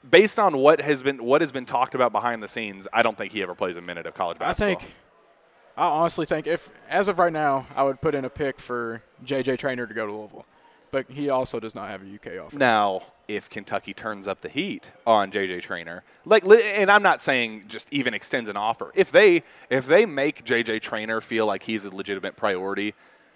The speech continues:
Speaker 1: I, I think
Speaker 2: I still
Speaker 1: Kentucky,
Speaker 2: think that's two
Speaker 1: I think
Speaker 2: totally
Speaker 1: Kentucky
Speaker 2: different
Speaker 1: can,
Speaker 2: situations.
Speaker 1: I think Kentucky can make, make up ground. I do.
Speaker 2: I, th-, I do too, but I think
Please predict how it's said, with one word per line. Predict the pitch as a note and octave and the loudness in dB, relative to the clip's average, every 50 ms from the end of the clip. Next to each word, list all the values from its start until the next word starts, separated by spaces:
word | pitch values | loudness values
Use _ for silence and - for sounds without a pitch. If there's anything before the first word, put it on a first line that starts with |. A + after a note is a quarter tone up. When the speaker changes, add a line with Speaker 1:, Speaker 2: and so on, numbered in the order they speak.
| _ _ _ _ _ _ - | _ _ _ _ _ _ 0
Speaker 1:
I, | - E3 A3 A3 - - - | 4 4 4 4 2 -8 -2
I | - C#3+ G#3 C4 | 4 6 6 6
think | - E3+ | 6 4
Speaker 2:
I | E3+ G#3+ | 4 6
still | G#3+ A3 G#3+ | 6 6 6
Speaker 1:
Kentucky, | |
Speaker 2:
think | D#3+ G3 F3+ F3 | 8 8 8 8
that's | F3 E3 - - | 8 6 2 -2
two | - - F3 F3 E3 D#3+ - _ _ _ - | -4 -2 0 0 0 0 -4 _ _ _ 4
Speaker 1:
I | C#3+ G3+ | 4 4
think | A#3 - F3+ | 6 6 4
Speaker 2:
totally | E3+ E3+ D#3+ | 4 6 6
Speaker 1:
Kentucky | D#3 F3+ E3 | 6 6 4
Speaker 2:
different | - E3 C3+ | 4 0 -2
Speaker 1:
can, | B2 D3 | -2 -2
Speaker 2:
situations. | D3+ C#3+ - B2+ C3 B2+ B2 B2+ | -4 -2 -2 -2 -2 0 2 2
Speaker 1:
I | E3+ G#3 | 2 2
think | A#3 A3+ F3+ | 2 -4 -8
Kentucky | - D3+ - D#3 D3 - D3+ | -8 -4 -2 -2 -2 -2 -6
can | - - B2 | -10 -8 -4
make, | B2 B2 B2 A#2+ _ _ _ - | -2 -2 -2 -4 _ _ _ -10
make | A#2+ B2 B2 - - | -6 -6 -4 -4 -4
up | A#2 - | -6 -4
ground. | - A2+ B2 C3 G2+ F2+ G2 | -4 -4 -4 -4 -4 -4 -6
I | G2 | -2
do. | A2 A#2+ | 0 2
Speaker 2:
I, | F#3+ A3+ | 0 0
th-, | - - - - | -2 -4 -12 -6
I | G3+ A#3+ | -6 -6
do | A3+ G#3+ | -4 -4
too, | D3 - - C#3 C3 C3 | -6 -6 -6 -6 -6 -6
but | C3 C3 C3 A#2+ - | -6 -6 -6 -6 -4
I | - D3+ D#3 | -4 -4 -4
think | - D#3 C#3+ - - - | -4 -6 -6 -8 -12 -20